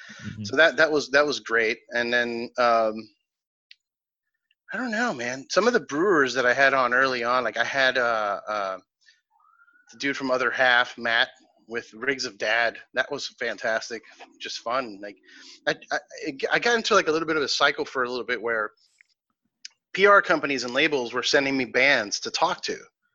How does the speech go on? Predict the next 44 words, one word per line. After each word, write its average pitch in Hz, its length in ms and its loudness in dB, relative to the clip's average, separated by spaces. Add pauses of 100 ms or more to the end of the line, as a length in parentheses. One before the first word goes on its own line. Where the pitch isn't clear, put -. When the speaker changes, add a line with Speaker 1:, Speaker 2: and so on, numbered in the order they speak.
(500)
Speaker 2:
And 165 120 6
I 170 80 8
accepted 190 540 2
some 196 240 2
of 143 120 -4
them, 117 220 0
like, 117 320 -4
you 139 420 -4
know, 151 220 8
"Okay, 165 300 6
yeah, 196 160 10
uh, 131 380 6 (240)
can, 117 220 -10
can - 180 -2
you 143 80 0
talk 175 220 2
to 175 60 -2
the 156 80 0
dude 156 160 2
from 160 120 2
Attila?" 151 380 6
And 127 80 4
I'm 127 60 0
like, 120 160 -2
"Who, 170 160 -6 (240)
I've 139 100 4
never 160 220 6
heard 147 200 2
this 123 120 -12
band, 165 400 -2
but 123 200 2 (800)
sure." 147 640 4 (180)
And 131 120 -6
then 143 120 4
I 151 80 4
start 160 320 2
looking 156 220 2
up 143 100 0
the 143 60 -6
band. 160 260 4
I'm 143 80 4
like, 123 180 -4
"Oh, 170 160 4
no." 185 360 4